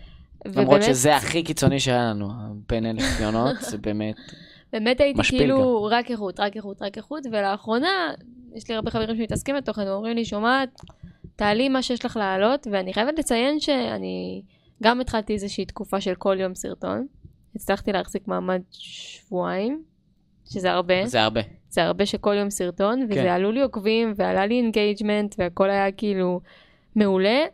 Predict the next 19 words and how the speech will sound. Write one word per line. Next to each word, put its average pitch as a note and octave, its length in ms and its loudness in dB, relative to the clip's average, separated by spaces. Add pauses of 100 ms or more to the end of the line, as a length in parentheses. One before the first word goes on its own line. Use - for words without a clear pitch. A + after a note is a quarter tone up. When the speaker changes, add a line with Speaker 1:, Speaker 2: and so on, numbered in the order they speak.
(180)
Speaker 1:
אבל G3+ 160 2
אני A3+ 140 2 (100)
אישית C#4+ 320 0
באני B3 240 2
מאמין C4 320 2
שלי, B3+ 380 2 (160)
מעדיפה A3 340 0
שיהיה C4+ 180 2
לי A#3+ 80 0
שני B3 200 0
סרטונים A#3 420 0
בשבוע A#3 480 0
שהם F#3+ 360 -4 (460)
בן A#3 220 4
של A3+ 180 2
אלף A3+ 300 0
יונות, G#3 500 2 (920)
מאשר, G3 360 0 (200)
אה, F3 520 -2